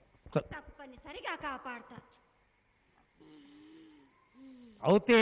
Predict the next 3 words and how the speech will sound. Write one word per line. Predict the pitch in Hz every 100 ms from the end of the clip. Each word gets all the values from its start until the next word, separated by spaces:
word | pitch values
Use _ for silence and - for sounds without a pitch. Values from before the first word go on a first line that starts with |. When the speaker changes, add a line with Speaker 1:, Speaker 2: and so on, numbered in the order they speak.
| 220
Speaker 1:
తల్లి, | - 190 226 220 233 269 - - - - - - - - - - - - -
ముఖ్యమంత్రి | 180 - 262 262 262 240 240
వర్యులు, | 240 233 226 233